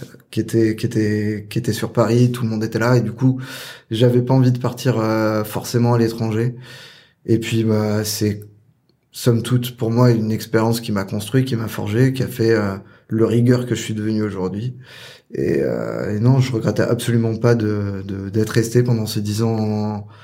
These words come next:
pendant ces dix ans là-bas, même si, fatalement, avec du recul, enfin, même pas avec du recul, je le sens, on le sent quand même, à trop rester dans une boîte, on finit par, euh, par stagner. Et ça, c'est, bah, c'est quelque part, euh,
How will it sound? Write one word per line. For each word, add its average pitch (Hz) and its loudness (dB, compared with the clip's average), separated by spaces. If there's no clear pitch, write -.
pendant 120 4
ces 123 2
dix 120 0
ans 131 4
là-bas, 117 2
même 131 6
si, 139 0
fatalement, 123 4
avec 110 0
du 104 -6
recul, 131 -4
enfin, 101 -4
même 104 -10
pas 107 -8
avec 110 -8
du 110 -6
recul, 113 -2
je 98 -8
le 101 -8
sens, 107 -10
on 107 -6
le 107 -6
sent 120 -2
quand 117 -2
même, 120 0
à - -2
trop 127 2
rester 135 2
dans 131 4
une 117 0
boîte, 131 0
on 110 -8
finit 120 2
par, 113 0
euh, 107 -4
par 104 -2
stagner. 110 0
Et 120 4
ça, 135 0
c'est, - -16
bah, 104 0
c'est - -8
quelque 117 0
part, 123 2
euh, 110 -2